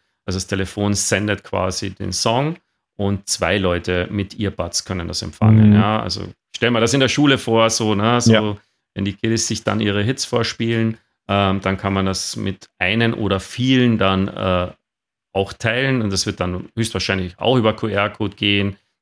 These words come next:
Speaker 1: Das heißt, man sagt dann, ich würde gerne jetzt, was weiß ich, ähm, diese Musikapplikation teilen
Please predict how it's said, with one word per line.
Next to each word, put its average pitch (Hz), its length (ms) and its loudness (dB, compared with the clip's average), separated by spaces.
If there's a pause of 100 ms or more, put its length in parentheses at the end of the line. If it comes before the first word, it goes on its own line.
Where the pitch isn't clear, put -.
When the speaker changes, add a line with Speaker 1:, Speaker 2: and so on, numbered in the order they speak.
Speaker 1:
Das - 100 -4
heißt, 92 220 -2
man 98 80 -4
sagt 92 260 -4
dann, 92 140 -2
ich 90 180 -6
würde 95 220 -2
gerne 90 260 0
jetzt, - 400 -6
was 90 160 -8
weiß 87 140 -8
ich, 120 360 -6
ähm, 92 340 -6
diese 90 360 -8
Musikapplikation 95 920 -6
teilen 127 360 0